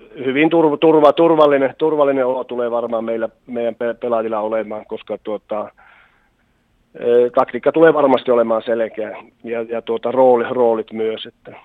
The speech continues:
se hyvin, hyvin tuota, hyväksi havaittua pohjoismaalaista jalkapalloa tulee varmaan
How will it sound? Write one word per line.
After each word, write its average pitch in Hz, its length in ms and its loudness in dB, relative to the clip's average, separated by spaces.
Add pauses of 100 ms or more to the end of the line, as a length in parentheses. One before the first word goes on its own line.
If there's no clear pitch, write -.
(180)
se - 140 -20 (240)
hyvin, 123 520 -6
hyvin 143 340 -4
tuota, 110 400 -6 (1300)
hyväksi 139 420 2
havaittua 120 600 2
pohjoismaalaista 110 920 -8
jalkapalloa 107 640 -8
tulee 104 280 -16
varmaan 101 360 -16